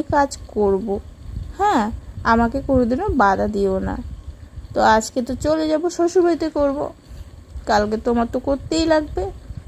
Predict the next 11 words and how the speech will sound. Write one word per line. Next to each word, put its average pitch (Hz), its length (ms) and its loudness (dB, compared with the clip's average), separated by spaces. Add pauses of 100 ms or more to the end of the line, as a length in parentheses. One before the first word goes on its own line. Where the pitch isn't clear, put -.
(160)
তখন 233 320 2
তো 240 100 -2
আর 240 160 6
আমি 240 280 4
এসে 269 160 -2 (120)
করব 330 260 0
না, 214 140 0
তাই 508 280 0
না 277 100 2
বলো?" 202 280 2 (760)
তো 233 100 -2